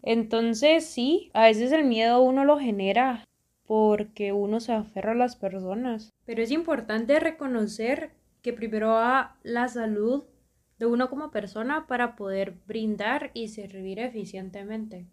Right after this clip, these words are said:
Parte de mejorar la salud es manejar los miedos. Eso es un proceso que lleva tiempo, tanto de identificar como de manejarlo,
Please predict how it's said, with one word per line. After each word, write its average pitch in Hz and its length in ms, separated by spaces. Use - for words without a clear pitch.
Parte 233 280
de 285 100
mejorar 233 480
la 240 120
salud 233 540
es 214 440
manejar 208 840
los 208 220
miedos. 285 640
Eso 233 160
es 247 80
un 269 100
proceso 254 400
que 220 140
lleva 208 300
tiempo, 220 340
tanto 196 280
de 196 60
identificar 202 1300
como 190 340
de 190 140
manejarlo, 202 1080